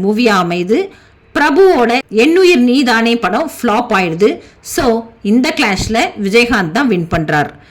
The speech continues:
அடுத்து லாஸ்ட் படமா முப்பத்தி மூணாவதா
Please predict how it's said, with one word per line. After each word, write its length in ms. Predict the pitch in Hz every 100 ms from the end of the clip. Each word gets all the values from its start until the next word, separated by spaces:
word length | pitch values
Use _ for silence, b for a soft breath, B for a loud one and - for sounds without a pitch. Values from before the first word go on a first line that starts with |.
| b b
அடுத்து 320 | 381 370 294 392 - - 220
லாஸ்ட் 440 | 220 254 359 - 349
படமா 320 | 302 233 208 339 - 214
முப்பத்தி 420 | 214 320 370 320 226
மூணாவதா 500 | 254 269 247 196 226